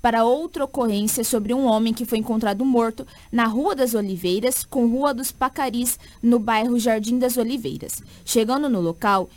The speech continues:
encontraram um homem caído ao solo de uma calçada ao lado de uma residência. No corpo da vítima,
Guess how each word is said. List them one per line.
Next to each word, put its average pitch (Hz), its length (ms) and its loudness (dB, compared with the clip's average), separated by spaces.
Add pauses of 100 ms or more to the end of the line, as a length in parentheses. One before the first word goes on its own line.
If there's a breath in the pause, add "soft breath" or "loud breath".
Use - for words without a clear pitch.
encontraram 214 580 0
um - 20 -2
homem 208 200 0
caído 226 440 0
ao 185 80 -2
solo 196 360 -2
de 196 60 -2
uma 202 160 0
calçada 226 680 0 (180 loud breath)
ao 233 160 4
lado 226 400 2
de 233 80 -6
uma 240 140 2
residência. 214 800 -2 (280 loud breath)
No 339 120 0
corpo 392 280 2
da 180 140 -2
vítima, 180 540 -6